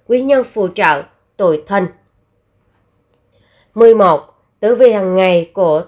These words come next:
tuổi Tuất, công việc. Vận trình công việc của tuổi Tuất trong ngày hôm nay diễn ra thuận lợi. Nhờ có các tinh nâng đỡ nên con giáp này dễ dàng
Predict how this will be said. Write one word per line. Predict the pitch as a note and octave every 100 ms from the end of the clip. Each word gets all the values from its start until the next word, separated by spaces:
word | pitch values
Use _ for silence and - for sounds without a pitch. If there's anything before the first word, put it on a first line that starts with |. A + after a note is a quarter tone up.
| -
tuổi | F3+ D3+ -
Tuất, | C4+ D4 _ _
công | A3+ G#3
việc. | G3+ F#3 - _ _ _ _ _ _ -
Vận | G3 G3+
trình | A3+ G3+ F#3+
công | G3+ G3
việc | F#3+ E3+ -
của | F#3 D3+ -
tuổi | - D#3 D3+
Tuất | C4 C#4 _
trong | A3 G3+
ngày | F#3+ F3
hôm | F3+ F#3
nay | F#3+ F#3 F3+
diễn | F3+ C#3+ D#3
ra | G3+ F3 -
thuận | - D#3
lợi. | E3+ E3+ C#3+ - _ _ -
Nhờ | A#3 A3+
có | E3+ E3+ -
các | C#4 -
tinh | A3+ G#3 G3
nâng | G3 F#3
đỡ | F3+ D3 D#3+
nên | G#3+ G3 F3+
con | - F#3 E3+
giáp | F#3+ A#3
này | G3+ F#3+ E3+ - -
dễ | F3+
dàng | F3 G#3+ G3+ F3+